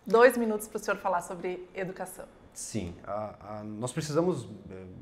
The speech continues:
Speaker 2: olhar e compreender qual é o problema da educação de Santa Maria. É, existe uma dor muito grande, que é a dor dos pais.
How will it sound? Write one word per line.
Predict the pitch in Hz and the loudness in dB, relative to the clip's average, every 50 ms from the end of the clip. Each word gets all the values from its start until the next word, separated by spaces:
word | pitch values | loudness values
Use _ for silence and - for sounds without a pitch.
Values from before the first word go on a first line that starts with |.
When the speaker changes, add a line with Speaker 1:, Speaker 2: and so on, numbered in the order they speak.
| - - - - | -18 -18 -16 -4
Speaker 2:
olhar | - 127 123 110 101 104 113 131 147 151 - - - - - 110 | 0 2 2 4 6 8 8 8 6 2 -4 -12 -18 -18 -10 -8
e | 110 113 95 | -6 -6 -4
compreender | - - 117 123 123 127 123 110 104 95 98 107 110 | -2 -2 -2 0 0 0 0 0 0 -2 -4 -4 -2
qual | - - 104 107 | 0 2 2 2
é | |
o | 110 | 2
problema | 113 - 139 135 110 107 113 120 117 | 4 4 4 4 6 4 2 2 2
da | 110 117 | 0 -2
educação | 113 113 - 117 107 - - 101 101 | -2 -2 -4 -6 -6 -4 -6 -8 -8
de | 101 - | -8 -10
Santa | 98 101 104 | -8 -6 -2
Maria. | 104 107 95 87 85 - - - - - - - - - - - - - - | -2 -2 -2 -4 -6 -12 -18 -20 -20 -20 -20 -20 -20 -20 -20 -20 -20 -14 -8
É, | 92 95 95 95 92 92 92 82 | -6 -4 -4 -4 -4 -6 -6 -6
existe | 107 101 107 120 - - | -6 -6 -6 -6 -2 4
uma | 139 135 131 | 6 6 6
dor | 120 113 117 135 147 143 | 6 8 8 10 10 10
muito | 120 113 107 98 | 8 4 0 -2
grande, | 95 95 95 101 104 98 | -4 -4 -4 -4 -4 -2
que | - 123 | 2 2
é | 120 | 2
a | |
dor | 113 110 113 117 117 | 4 4 0 0 0
dos | 113 123 - - | -2 -6 -8 2
pais. | - 110 104 95 87 80 - - - - - - | 6 6 6 6 4 0 -8 -12 -12 -12 -14 -16